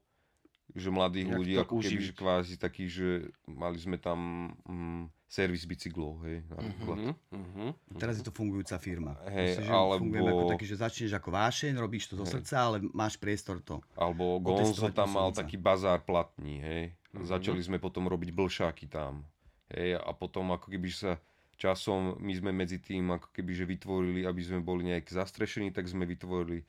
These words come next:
Speaker 1: neziskovú organizáciu, aby sme mohli už aj po oficiálnej stránke robiť väčšie podujatia.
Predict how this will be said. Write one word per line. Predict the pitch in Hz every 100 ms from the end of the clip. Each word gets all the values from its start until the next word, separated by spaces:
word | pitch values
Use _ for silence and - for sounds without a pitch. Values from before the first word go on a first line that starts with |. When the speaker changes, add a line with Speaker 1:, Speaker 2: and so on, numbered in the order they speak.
| _ -
Speaker 1:
neziskovú | 92 92 90 - 85
organizáciu, | 85 90 107 117 123 - 139 139 _ _ _ _ _ _ _ _
aby | - 87
sme | 92 98
mohli | 95 95 95
už | 90
aj | 92
po | 87 95
oficiálnej | 92 101 92 98 92
stránke | 87 - 92 90
robiť | 95 87 87
väčšie | 90 - 87
podujatia. | 85 98 117 120 131